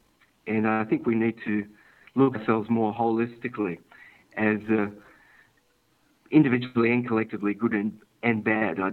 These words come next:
you know, I don't think one individual or one nation is, uh, all good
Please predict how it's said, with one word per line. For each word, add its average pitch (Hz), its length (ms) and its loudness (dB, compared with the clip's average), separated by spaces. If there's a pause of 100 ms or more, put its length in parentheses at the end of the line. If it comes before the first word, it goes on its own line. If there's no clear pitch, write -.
you 98 80 -2
know, 110 200 0
I 110 60 0
don't 117 200 -2
think 117 160 -4
one 120 160 2
individual 120 540 -2
or 107 160 0
one 113 260 0
nation 104 640 -4
is, 101 120 -12
uh, 98 240 -6 (920)
all 131 200 6
good 143 320 2